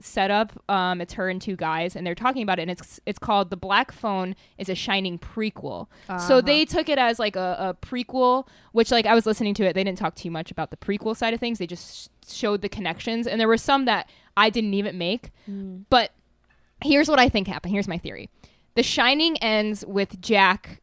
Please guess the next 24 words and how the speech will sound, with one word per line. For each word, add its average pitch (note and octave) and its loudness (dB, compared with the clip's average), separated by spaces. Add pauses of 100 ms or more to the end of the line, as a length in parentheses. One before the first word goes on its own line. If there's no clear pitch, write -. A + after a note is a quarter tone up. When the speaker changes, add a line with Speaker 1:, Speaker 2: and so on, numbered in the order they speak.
Speaker 1:
frozen, F#3 -4
Speaker 2:
Mm-hmm. G3 -12
Speaker 1:
but A3 4
we B3 4
don't C4+ 4
know C4 4
that A3 0
he G3 -6
dies. - -10 (320)
Speaker 2:
Right. F#3+ -8 (140)
Speaker 1:
It's A#3+ -2
set B3 4
in D4 0
Colorado. G#3 0 (260)
Speaker 2:
Yeah. F#3 -10 (140)
Speaker 1:
I B3 4
think D4+ -2
that G#3+ 2 (340)
now A3+ 2
Jack G3 2
is G#3+ -4
a F#3 -6
serial A#3+ 0
killer, E3+ -2